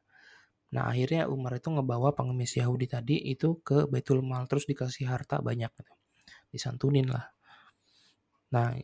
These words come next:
sikap Umar bin Khattab itulah yang ditiru sama Umar bin Abdul Aziz itu.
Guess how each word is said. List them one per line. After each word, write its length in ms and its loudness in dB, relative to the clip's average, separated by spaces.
sikap 440 0
Umar 640 4
bin 120 0
Khattab 400 -2
itulah 280 6
yang 200 6
ditiru 480 8
sama 240 2
Umar 240 2
bin 160 2
Abdul 200 0
Aziz 320 -2
itu. 200 -8